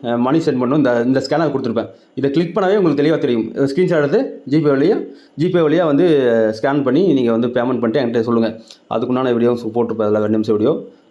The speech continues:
ஓகேவா? எனக்கு வந்து WhatsApp பண்ணுங்க. WhatsApp-ல பேமெண்ட் ப்ரூஃப், ஐ டி நம்பர்லாம் சொன்னீங்க அப்படின்னா, நானே உங்களுக்கு, அ, சொல்லி ஆக்டிவேட் பண்ணி கொடுத்துருவேன். நம்ம குரூப்லேயே ஆட் பண்ணி விட்ருவேன். சரிங்களா? ஏன்னா நம்ம டேரெக்டாக கொடுத்துட்டோம் அப்படின்னா,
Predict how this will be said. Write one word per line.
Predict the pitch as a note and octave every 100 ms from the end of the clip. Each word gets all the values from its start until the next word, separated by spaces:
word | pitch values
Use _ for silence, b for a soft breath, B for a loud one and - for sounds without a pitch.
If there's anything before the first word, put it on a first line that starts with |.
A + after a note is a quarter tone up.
| _ -
ஓகேவா? | A2+ G#2+ -
எனக்கு | A#2+ B2 B2+
வந்து | C3+ A#2+
WhatsApp | B2 C3
பண்ணுங்க. | A#2 A2+ F3 F#3
WhatsApp-ல | A#2+ B2 A#2+
பேமெண்ட் | C3 A#2+ B2 A#2
ப்ரூஃப், | A2+ C#3+ E3
ஐ | B2 A#2+
டி |
நம்பர்லாம் | B2 A#2+
சொன்னீங்க | A#2+ A#2 A#2
அப்படின்னா, | A2+ A#2+ F#3
நானே | C#3 C#3+ D3
உங்களுக்கு, | C3 B2+ A3+ C#4 - - -
அ, | B2 B2 A#2+ A#2 A2+ -
சொல்லி | D3 D3
ஆக்டிவேட் | C#3 C3+
பண்ணி | A#2 A#2
கொடுத்துருவேன். | A2 D#3
நம்ம | D#3+ C3
குரூப்லேயே | C3+ D3 C#3
ஆட் | A#2+
பண்ணி | A#2 A2
விட்ருவேன். | A2+ G#2+
சரிங்களா? | A#2 D#3 - - B B _ _
ஏன்னா | B2+ C3+
நம்ம | C3+ B2 A#2 A2+
டேரெக்டாக | B2+ C#3 D#3
கொடுத்துட்டோம் | C3+ C#3+ D3
அப்படின்னா, | B2+ A#2 C3+ E3+